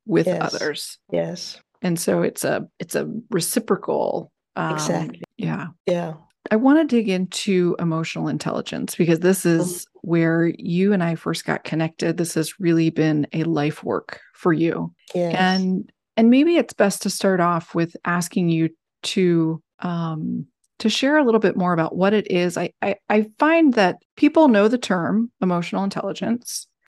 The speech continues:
Speaker 1: although in some places around the world, they still have not heard the term. I was recently in Nepal and shared, I
Speaker 2: Mm-hmm.
Speaker 1: did a small workshop on emotional intelligence, and some people had not heard the term yet. So there's our, some parts of the world where it,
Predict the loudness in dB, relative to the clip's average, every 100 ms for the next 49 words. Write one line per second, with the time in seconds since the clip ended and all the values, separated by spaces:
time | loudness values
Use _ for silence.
0 | 2 6 6 6 6 6 6 6 6 4
1 | 4 0 2 0 0 0 2 0 0 -2
2 | -2 0 2 2 0 0 -2 -2 0 -2
3 | -2 -2 0 0 0 -2 -2 -2 0 0
4 | 0 0 0 0 -2 -6 -2 0 -2 -4
5 | -6 2 4 6 4 2 0 0 0 0
6 | 2 0 0 -2 0 0 2 2 2 -2
7 | 0 0 0 -2 -4 -2 2 4 4 2
8 | 2 0 0 2 2 0 -2 -2 -2 4
9 | 6 6 4 2 0 2 2 2 0 0
10 | -4 0 2 4 2 0 -2 0 0 -2
11 | -2 -4 -4